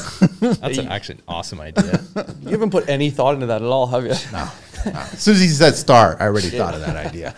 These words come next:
Speaker 3: <laughs> That's how
Speaker 1: But,
Speaker 3: fast
Speaker 1: but, but
Speaker 3: it
Speaker 1: what do you
Speaker 3: goes.
Speaker 1: do, right? You can't, you can't,
Speaker 3: No, you
Speaker 1: you
Speaker 3: can't.
Speaker 1: can't
Speaker 3: What,
Speaker 1: defend
Speaker 3: what are you gonna
Speaker 1: yourself,
Speaker 3: do? Add
Speaker 1: really.
Speaker 3: fuel to the fire? Like,
Speaker 1: You
Speaker 3: okay,
Speaker 1: have to
Speaker 3: you're an
Speaker 1: walk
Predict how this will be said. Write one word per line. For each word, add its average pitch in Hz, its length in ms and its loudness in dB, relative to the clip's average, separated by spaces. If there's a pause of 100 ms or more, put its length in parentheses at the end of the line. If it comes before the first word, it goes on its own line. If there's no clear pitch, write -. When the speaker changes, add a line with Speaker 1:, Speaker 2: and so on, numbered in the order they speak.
Speaker 3:
<laughs> - 560 -2
That's - 200 0
how 160 160 10
Speaker 1:
But, - 80 -4
Speaker 3:
fast 123 220 8
Speaker 1:
but, 165 60 8
but 180 40 10
Speaker 3:
it 185 40 8
Speaker 1:
what 196 80 10
do 214 60 8
you 214 100 4
Speaker 3:
goes. 147 60 -2
Speaker 1:
do, 196 180 2
right? 113 160 0
You 165 120 -4
can't, 151 360 2
you 135 80 -2
can't, 139 160 -2
Speaker 3:
No, 302 200 10
you 247 120 8
Speaker 1:
you 214 60 4
Speaker 3:
can't. - 180 0
Speaker 1:
can't 208 120 6
Speaker 3:
What, 226 80 6
Speaker 1:
defend - 160 4
Speaker 3:
what 214 60 6
are 190 40 6
you 175 80 6
gonna 160 80 6
Speaker 1:
yourself, 113 160 2
Speaker 3:
do? - 20 2
Add 110 160 4
Speaker 1:
really. 127 180 0
Speaker 3:
fuel 127 220 4
to 180 140 -4
the 180 80 -2
fire? 214 420 2
Like, 147 220 2
Speaker 1:
You 160 60 -2
Speaker 3:
okay, 139 80 4
Speaker 1:
have 135 100 4
to 131 80 2
Speaker 3:
you're 160 100 6
an 156 80 6
Speaker 1:
walk 160 80 4